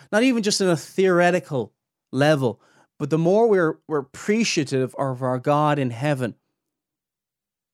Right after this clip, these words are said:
We cannot treat the gospel as in, "Yes, I am so wonderful. Of course, God would want to forgive me."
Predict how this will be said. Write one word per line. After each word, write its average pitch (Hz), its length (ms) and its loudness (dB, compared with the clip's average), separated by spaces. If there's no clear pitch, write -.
We 170 140 -2
cannot 226 640 0
treat 190 640 -2
the 156 160 0
gospel 165 800 0
as 160 240 4
in, 170 320 2
"Yes, 156 480 -2
I 139 120 -4
am 127 120 -4
so 196 640 2
wonderful. 147 840 0
Of 147 180 0
course, 160 640 0
God 170 400 2
would 170 80 -4
want 139 280 -2
to 139 100 -6
forgive 147 400 -2
me." 117 200 -4